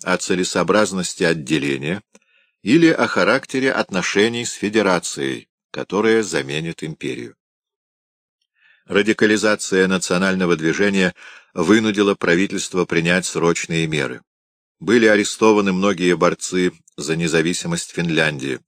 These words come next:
которые добились принятия Сеймом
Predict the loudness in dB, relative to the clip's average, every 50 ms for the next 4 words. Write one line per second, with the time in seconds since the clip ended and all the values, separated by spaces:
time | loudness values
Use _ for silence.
0 | _ _ _ _ _ _ _ _ _ -8 -6 -4 0 0 2 2 2 2 2 2
1 | 2 2 2 0 0 -4 -6 -6 -6 -4 -2 -2 -2 -2 -2 -2 -4 -4 -4 -4
2 | -2 0 0 0 0 -2 -6 -8 -10